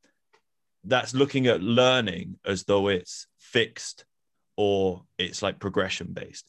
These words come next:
So you're either, a lot of people, the, the big difference between different learning styles is some people think you're either good at something or you're not.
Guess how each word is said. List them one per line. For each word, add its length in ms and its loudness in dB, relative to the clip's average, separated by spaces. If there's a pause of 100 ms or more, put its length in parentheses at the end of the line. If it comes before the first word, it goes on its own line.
(120)
So 100 -2
you're 220 4
either, 300 4 (300)
a 80 4
lot 140 2
of 80 -12
people, 300 -6
the, 220 -12
the 80 -4
big 220 -2
difference 300 -4
between 420 -6 (420)
different 260 -2
learning 300 4
styles 300 -2
is 100 -4
some 120 0
people 220 -4
think 240 -4
you're 160 2
either 160 2
good 200 2
at 100 0
something 320 -4
or 100 -2
you're 140 -2
not. 360 0